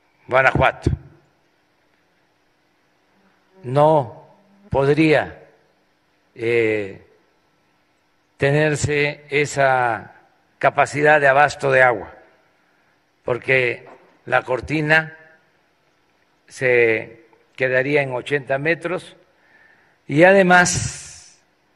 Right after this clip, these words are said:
sería menos el volumen disponible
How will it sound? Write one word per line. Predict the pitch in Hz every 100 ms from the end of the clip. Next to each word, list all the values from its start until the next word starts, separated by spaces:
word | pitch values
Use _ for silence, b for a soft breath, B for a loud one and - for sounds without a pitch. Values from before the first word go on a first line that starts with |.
| _ _ _ _ _ _
sería | - - 131 147 143
menos | 139 151 147 139 -
el | 123 117
volumen | 117 143 175 170 151 143
disponible | 139 - 147 160 160 127 95